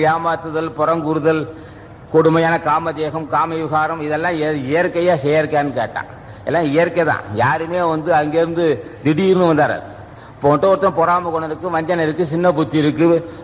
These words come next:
லோபித்தனம் இருக்கு, கொடுமையான மூர்க்கத்தனம் இருக்குன்னு சொன்னா அது இயற்கை, அது அமைப்பு. இப்படிதான் அமைச்சிருக்கிறான். அதே சமயத்துல சாந்தம், தன்னடக்கம், தயை, கருணை, ஜீவகாருண்யம் இதெல்லாம் அதுவும் இயற்கை தான்.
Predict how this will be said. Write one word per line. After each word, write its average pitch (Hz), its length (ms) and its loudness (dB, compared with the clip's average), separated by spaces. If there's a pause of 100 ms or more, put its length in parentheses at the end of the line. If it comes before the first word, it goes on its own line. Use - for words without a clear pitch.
லோபித்தனம் 165 480 4
இருக்கு, 156 260 -2 (680)
கொடுமையான 170 460 4 (120)
மூர்க்கத்தனம் 170 480 2
இருக்குன்னு 156 320 -6
சொன்னா 180 240 0
அது 151 180 -4
இயற்கை, 185 340 -2 (280)
அது 123 160 0
அமைப்பு. 147 320 -2 (640)
இப்படிதான் 160 340 2
அமைச்சிருக்கிறான். 160 680 -2 (640)
அதே 160 300 4 (280)
சமயத்துல 165 440 0 (600)
சாந்தம், 151 720 -2
தன்னடக்கம், 156 580 -2 (120)
தயை, 156 280 0 (220)
கருணை, 156 340 0 (200)
ஜீவகாருண்யம் 151 720 0 (100)
இதெல்லாம் 143 340 0
அதுவும் 147 420 -2
இயற்கை 120 360 -4
தான். - 120 -10